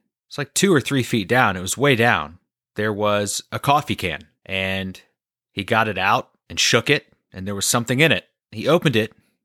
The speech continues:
and it was a skeleton, a small skeleton. And then there was a note in there, like a piece of paper folded up, and it said, "Dear Tommy,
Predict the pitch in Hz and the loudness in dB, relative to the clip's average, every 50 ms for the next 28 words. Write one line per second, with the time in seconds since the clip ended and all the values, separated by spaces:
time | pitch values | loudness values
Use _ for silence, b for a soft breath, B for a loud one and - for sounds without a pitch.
0 | _ _ _ _ - 104 113 110 117 107 120 - - - 151 160 151 113 - - | _ _ _ _ -8 -6 -6 -4 -4 -2 -2 0 0 2 2 0 0 0 -2 -4
1 | - - _ _ _ - - - - - 127 131 135 139 131 - - - 117 104 | -8 -12 _ _ _ -12 -6 -4 -4 -2 2 4 4 4 4 4 2 2 2 0
2 | 95 82 76 - - 71 - _ _ _ _ _ - 110 113 120 120 117 113 110 | 0 -2 -6 -8 -12 -16 -18 _ _ _ _ _ -6 -2 0 0 0 0 2 2
3 | 117 117 110 101 98 110 110 110 107 104 104 104 104 - - - - - - _ | 2 2 2 2 0 0 0 2 2 0 0 -2 -2 -4 -4 -6 -6 -10 -14 _
4 | _ - 110 110 123 151 165 - - 95 87 82 76 73 76 76 87 90 90 - | _ -4 0 2 4 4 4 2 0 -4 -8 -6 -6 -8 -8 -8 -8 -8 -6 -8
5 | 95 - 120 113 - 110 - - 127 123 113 - 87 - - - 110 104 - 107 | -6 -4 -2 -2 0 0 0 2 2 2 2 -2 -6 -6 -2 0 0 2 2 2
6 | 104 98 78 - - - - _ _ _ _ - 95 92 - - - 104 95 87 | 2 2 0 -2 -8 -16 -20 _ _ _ _ -8 -6 -6 -4 -2 -2 -2 -2 -2
7 | 85 78 - - _ _ _ _ _ _ _ _ _ _ - 120 127 135 131 - | -4 -6 -10 -16 _ _ _ _ _ _ _ _ _ _ 0 2 4 4 4 2
8 | - 135 120 110 101 85 76 76 - | 2 2 2 2 0 -2 -4 -8 -10